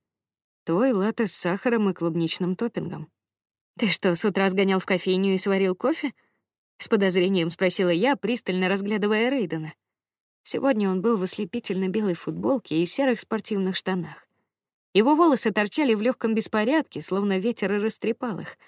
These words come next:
Ого, невнятно пробормотал он, жуя круассан,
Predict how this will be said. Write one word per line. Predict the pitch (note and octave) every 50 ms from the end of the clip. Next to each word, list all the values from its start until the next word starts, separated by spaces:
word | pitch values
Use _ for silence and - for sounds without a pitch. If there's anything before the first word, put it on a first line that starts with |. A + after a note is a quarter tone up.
| _ _ _ _ _ _ _ _ _ _ _ _ _ -
Ого, | - D3+ D3+ D3+ D3 D#3+ D#3+ F#3 - _ _ _ _ _ _ _ _ _ _ _ _ _ _ _ -
невнятно | A3+ G3+ F#3 F3 F#3+ F#3 F#3+ - F#3 E3
пробормотал | - F3+ E3+ F3+ F#3 F3+ F3+ F3 - - F3 E3+ E3+ G#3
он, | C4 A#3+ F#3+
жуя | E3 G#3 G#3+ A3+ A3 -
круассан, | - F#3+ F#3 F3 E3+ - - - C#4 C#4+ G3 E3